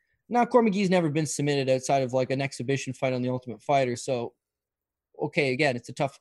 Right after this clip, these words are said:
stylistical matchup taking on this old savvy veteran with a giant beard that's hard to submit. Okay, tough.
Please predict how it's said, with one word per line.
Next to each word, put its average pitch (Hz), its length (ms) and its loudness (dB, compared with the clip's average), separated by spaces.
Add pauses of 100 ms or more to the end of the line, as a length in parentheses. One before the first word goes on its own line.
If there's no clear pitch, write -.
stylistical 143 680 -2
matchup 135 340 -2
taking 131 240 -4
on 123 60 -4
this 120 140 -6
old 131 120 -6
savvy 127 240 -2
veteran 127 220 -2
with 123 100 -8
a 123 40 -8
giant 135 420 -2
beard 139 380 2 (340)
that's 131 140 -4
hard 147 180 0
to 131 60 -6
submit. 190 380 2
Okay, 156 220 0
tough. 160 400 -2